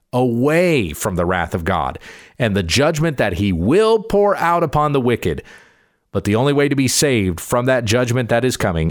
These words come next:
is to turn to the Lord Jesus Christ. And we have nothing to fear the wrath of God again.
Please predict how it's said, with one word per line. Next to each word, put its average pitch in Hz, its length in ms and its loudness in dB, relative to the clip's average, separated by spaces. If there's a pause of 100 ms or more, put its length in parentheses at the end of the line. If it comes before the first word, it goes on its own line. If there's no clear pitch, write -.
is 98 160 -2
to - 120 -4
turn 117 460 0
to 95 320 0
the 87 140 -2
Lord 98 340 0
Jesus 98 400 -2
Christ. 71 340 -4
And 85 80 -2
we 104 120 0
have 85 180 -2
nothing 139 460 0
to 135 60 -2
fear 135 200 0
the 117 100 0
wrath 107 280 0
of 98 80 -4
God 95 200 0
again. 78 360 -4